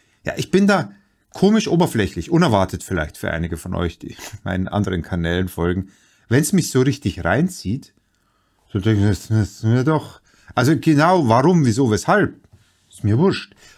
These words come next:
Und der Film ist ein Widerspruch zu meiner Theorie,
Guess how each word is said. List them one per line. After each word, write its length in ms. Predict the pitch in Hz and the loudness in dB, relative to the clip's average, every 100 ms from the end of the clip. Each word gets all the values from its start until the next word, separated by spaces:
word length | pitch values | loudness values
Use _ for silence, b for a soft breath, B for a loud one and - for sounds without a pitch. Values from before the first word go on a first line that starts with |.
| b | b
Und 500 | - 156 214 233 - _ _ _ _ _ _ _ _ | 2 4 4 0 -6 _ _ _ _ _ _ _ _
der 100 | 120 | -2
Film 400 | 110 - 139 196 | -2 0 2 2
ist 240 | 180 - - | 0 -2 0
ein 220 | 104 95 | 0 2
Widerspruch 720 | 139 180 160 - 147 151 151 | 2 2 0 -4 -2 -2 -4
zu 180 | - - | -12 -4
meiner 280 | 120 107 110 | 0 0 -2
Theorie, 720 | - 110 101 95 98 151 170 | -6 -2 0 0 -2 -2 -6